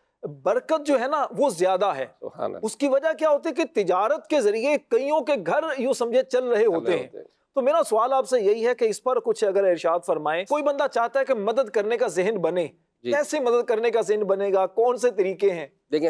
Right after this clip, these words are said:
Speaker 2: الحمدللہ مسلمان ہیں تو دین اسلام کی اگر تعلیمات کا ہم جائزہ لیتے ہیں تو اسلام محنت، کوشش، جدوجہد کا ہی درس دیتا ہے۔
Speaker 1: بالکل۔
Speaker 2: اور قوت و صلاحیت رکھنے والوں کا دوسروں پر بوجھ بننا،
Speaker 1: ہوں۔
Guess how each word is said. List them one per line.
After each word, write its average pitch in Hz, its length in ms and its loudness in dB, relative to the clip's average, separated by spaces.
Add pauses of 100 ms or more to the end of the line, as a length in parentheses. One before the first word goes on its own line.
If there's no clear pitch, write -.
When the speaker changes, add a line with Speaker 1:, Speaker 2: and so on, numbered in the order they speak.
(160)
Speaker 2:
الحمدللہ 139 640 -2
مسلمان 120 640 -2
ہیں 120 260 0
تو 120 240 -6
دین 117 320 0
اسلام 123 580 -2
کی 143 100 0
اگر 135 160 0
تعلیمات 110 640 -2
کا 110 120 -2
ہم 107 100 -4
جائزہ 98 280 -2
لیتے 98 380 -6
ہیں 120 60 -8
تو 131 140 -8
اسلام 123 540 -6
محنت، 117 580 -2
کوشش، 127 640 -2 (460)
جدوجہد 139 500 0
کا 156 120 0
ہی 156 40 2
درس 139 360 -2
دیتا 113 260 -2
ہے۔ - 40 -20 (140)
Speaker 1:
بالکل۔ 117 260 -18 (240)
Speaker 2:
اور 120 220 0 (240)
قوت 139 400 0
و 151 60 2
صلاحیت 139 500 0
رکھنے 139 380 0
والوں 147 540 2 (400)
کا 151 140 2
دوسروں 147 640 -2
پر 180 200 0
بوجھ 156 500 0
بننا، 117 460 -2 (280)
Speaker 1:
ہوں۔ 139 80 -20